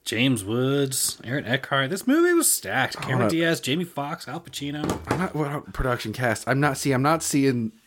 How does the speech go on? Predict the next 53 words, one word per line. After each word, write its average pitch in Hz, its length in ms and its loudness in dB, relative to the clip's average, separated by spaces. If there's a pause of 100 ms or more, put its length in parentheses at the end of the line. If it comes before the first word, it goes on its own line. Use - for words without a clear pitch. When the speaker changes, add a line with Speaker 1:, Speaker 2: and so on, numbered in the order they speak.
Speaker 2:
uh, 110 220 4
Lawrence 110 240 4
Taylor. 107 160 2
I'm 101 60 0
starting 101 220 0
to - 60 -14
panic 98 300 0
a - 20 -4
little 87 160 -2
bit. 90 260 -2
Speaker 1:
Oh, 104 60 -2
no, 98 200 0
here 104 180 -2
he 85 60 -4
is. 85 220 -6
I 104 60 -4
got 87 240 -2
you. 87 80 -8 (880)
Speaker 2:
That's - 160 0
him. 104 320 -2
All 98 80 0
right, 107 80 2
yeah, 120 160 4
Luther, 123 340 2
Luther 135 300 2
the 123 120 2
Way 113 360 4
or 117 140 -2
the 107 80 4
Speaker 1:
Yeah. 101 80 4
Speaker 2:
Why, 117 180 4
what 120 180 2
is 127 120 2
it? 123 200 0 (440)
Um, 101 300 2 (100)
dude, 127 240 2 (360)
yeah, 143 300 2
<laughs> - 300 -6
he 165 100 2
breaks 143 440 0
his 143 140 -6
neck 131 420 2
and 101 100 -4
he's 95 100 -2
all 113 160 4
excited, 98 560 0
like, 98 180 -2
"Ah, 139 280 4
I 131 60 2
got 131 340 0
the 123 80 2
last 131 400 2
sack." 147 480 0